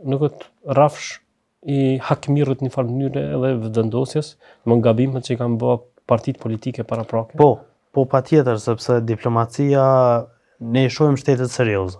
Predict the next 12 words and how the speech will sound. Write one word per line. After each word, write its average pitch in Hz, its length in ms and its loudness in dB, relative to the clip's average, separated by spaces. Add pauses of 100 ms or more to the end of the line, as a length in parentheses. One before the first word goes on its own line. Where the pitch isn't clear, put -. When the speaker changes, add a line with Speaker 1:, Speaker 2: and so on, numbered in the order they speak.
Speaker 2:
Ato 147 240 0
kanë 139 220 0
diplomaci 127 580 -2
ndoshta 123 320 0
edhe 120 120 0
për 110 160 -2
pesëdhjetë 110 340 2
vite 110 220 -2
të 107 240 2
ardhshme. 95 340 -8 (760)
Dhe 120 220 2 (380)
në 131 180 2